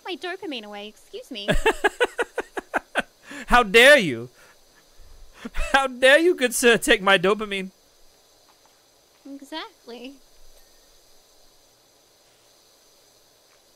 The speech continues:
Speaker 2: You do not know what that dopamine means to me.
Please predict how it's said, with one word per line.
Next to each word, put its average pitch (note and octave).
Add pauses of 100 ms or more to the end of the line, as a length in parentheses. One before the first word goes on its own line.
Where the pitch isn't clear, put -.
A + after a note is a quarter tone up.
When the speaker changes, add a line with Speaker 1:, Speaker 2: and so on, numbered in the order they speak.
(260)
Speaker 2:
You G3+
do G3
not G#3
know G#3
what A#3
that G3
dopamine G3
means F#3+
to G#3+
me. F3+